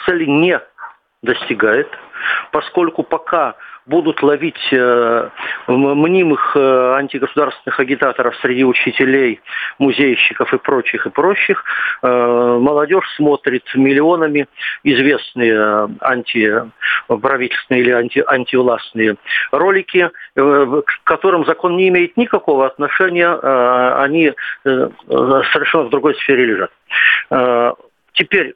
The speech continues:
почему я считаю, что этот закон прямо вреден? А, есть несколько аргументов. Начну с того, что одна из главных проблем российского образования — это проблема его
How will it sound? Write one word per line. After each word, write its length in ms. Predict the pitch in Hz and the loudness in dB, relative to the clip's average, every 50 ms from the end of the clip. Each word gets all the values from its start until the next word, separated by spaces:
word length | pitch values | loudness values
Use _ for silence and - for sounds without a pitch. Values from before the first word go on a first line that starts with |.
| _ _ | _ _
почему 540 | 156 - - - 170 190 208 226 214 190 | -4 -2 0 2 2 4 4 4 4 2
я 180 | 165 147 147 147 | 2 2 2 2
считаю, 380 | - - - 147 - 180 180 165 | 0 -2 -4 -4 -2 -2 -2 -2
что 160 | - - - 156 | -2 0 -2 0
этот 220 | 151 - 139 113 | 0 -2 -2 -2
закон 280 | 110 131 - - 165 143 | -2 -2 0 0 -2 -2
прямо 420 | - - 135 143 156 156 151 147 | -2 -2 0 0 0 0 0 -2
вреден? 440 | 131 113 120 127 120 107 85 90 82 - - - _ _ _ _ _ _ _ _ - - - - - - - - - - - - - _ _ _ _ _ - | -2 0 2 2 2 2 0 -4 -8 -8 -10 -10 _ _ _ _ _ _ _ _ -6 -4 -4 -2 -2 -2 -4 -4 -6 -10 -12 -16 -20 _ _ _ _ _ -4
А, 520 | 156 151 143 147 147 143 139 135 131 127 123 120 120 | -2 0 0 0 0 0 0 0 0 -2 -2 -2 0
есть 220 | 131 165 151 - | 0 -2 0 0
несколько 420 | 170 160 - - - 123 - - | 0 -2 0 -2 -6 -4 -2 -2
аргументов. 540 | 123 120 117 143 151 165 165 143 - 110 95 - - - - - | -2 0 0 2 2 2 0 0 -2 -4 -6 -6 -8 -10 -4 -2
Начну 360 | 127 135 - - - 185 170 | -2 0 0 0 0 0 -2
с 100 | - - | -2 -2
того, 400 | - 147 139 139 170 165 139 117 - - _ _ _ _ _ _ _ _ _ _ _ _ - - - - - | -2 -2 0 2 2 2 2 0 -4 -10 _ _ _ _ _ _ _ _ _ _ _ _ -12 -4 -2 -2 0
что 280 | - - 131 120 - - - - - - - - - - - - | 0 0 -2 -2 -2 -4 -12 -20 -20 -14 -8 -6 -4 -4 -2 -2
одна 260 | 151 147 127 156 156 | -2 -2 0 0 0
из 100 | 147 131 | 0 2
главных 380 | 151 165 160 147 127 120 - | 2 2 2 0 -2 -6 -8
проблем 380 | - - 143 135 131 143 131 123 | -4 -4 -2 0 0 0 0 0
российского 520 | 120 120 - - 131 117 - - 131 117 | -2 -2 -2 -2 -2 -2 -2 0 0 0
образования — 640 | 120 120 123 135 127 120 147 160 185 185 165 139 131 | 0 0 0 0 0 2 2 2 0 0 0 0 0
это 160 | 151 151 - | 0 0 -2
проблема 540 | - - 131 127 123 117 131 147 151 135 127 | -4 -2 -4 -4 -2 -2 -2 0 0 2 2
его 320 | 120 113 110 131 139 131 | 2 2 4 2 2 0